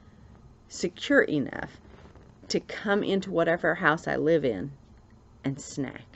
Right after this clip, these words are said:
That's always been their thing. I have always baked stuff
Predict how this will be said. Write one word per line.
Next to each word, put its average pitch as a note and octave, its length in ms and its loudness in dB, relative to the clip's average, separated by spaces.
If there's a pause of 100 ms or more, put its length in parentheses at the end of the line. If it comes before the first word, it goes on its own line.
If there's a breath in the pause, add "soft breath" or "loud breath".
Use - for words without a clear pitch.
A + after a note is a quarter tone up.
(360)
That's E3 360 2
always F#3+ 420 6
been E3+ 200 0
their D3 180 2
thing. G#2 340 -6 (440 loud breath)
I D3 260 6
have D#3 320 -4
always C3 340 -2
baked A#3 400 4
stuff F#3 640 -2